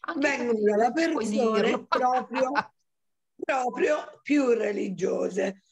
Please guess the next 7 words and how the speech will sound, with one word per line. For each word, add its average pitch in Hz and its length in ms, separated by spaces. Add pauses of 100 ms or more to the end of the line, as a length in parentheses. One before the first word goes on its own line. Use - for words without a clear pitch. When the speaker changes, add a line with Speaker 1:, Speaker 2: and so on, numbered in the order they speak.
(140)
Speaker 2:
o - 480 (220)
<clears throat> 370 880
che 294 160
si 277 220
spacciano 196 840
per 185 360
tali 160 600